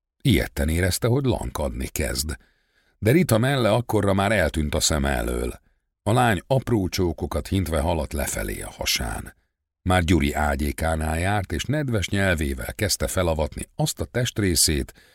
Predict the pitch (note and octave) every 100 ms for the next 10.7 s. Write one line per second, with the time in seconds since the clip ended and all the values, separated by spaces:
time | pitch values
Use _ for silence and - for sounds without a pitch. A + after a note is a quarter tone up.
0 | _ _ - D#3+ D#3+ C3+ - C#3+ E2+ C#2
1 | - F#2+ E2 C2+ C2+ B1+ A#1+ G1+ G1+ G1+
2 | - - - B1 - D#2+ - _ - _
3 | _ _ _ _ _ _ _ _ _ -
4 | - _ F#2 - F#3 A2+ F#2+ C3 A#2 F#2+
5 | F#2 D2+ E2+ G2+ - F2+ D#2+ D#2 B1+ G1+
6 | A#1 A#1 A#1+ C2+ B1 C2 B1 A#1+ A#1+ G#1+
7 | B1+ - - C#2+ - - - - - -
8 | _ _ _ _ _ _ _ - G#2+ D#2+
9 | D2 C#2 D#2 C#2 C2 C#2+ D2 D2 D2+ D2+
10 | - C2 C2+ B1 C#2+ D2+